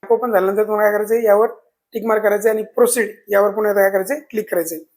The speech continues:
त्यानंतर तुमचा जो चेहरा आहे तो कॅमेरा समोर आणायचा आहे. ऑटोमॅटिकली तुमचा चेहरा आहे तो फेस जे आहे तुमचं ते काय होईल, स्कॅन होईल आणि तुमची जी डिटेल्स आहे ती पूर्ण इथं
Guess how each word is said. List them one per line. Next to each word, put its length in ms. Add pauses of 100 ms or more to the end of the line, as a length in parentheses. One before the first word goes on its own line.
(600)
त्यानंतर 340
तुमचा 300
जो 80
चेहरा 340
आहे 140
तो 200
कॅमेरा 480
समोर 200
आणायचा 260
आहे. 80 (460)
ऑटोमॅटिकली 400
तुमचा 300
चेहरा 260
आहे 80
तो 420
फेस 520
जे 60
आहे 120
तुमचं 260
ते 60
काय 120
होईल, 160 (260)
स्कॅन 300
होईल 200 (380)
आणि 140
तुमची 280
जी 80
डिटेल्स 360
आहे 100
ती 120
पूर्ण 320
इथं 220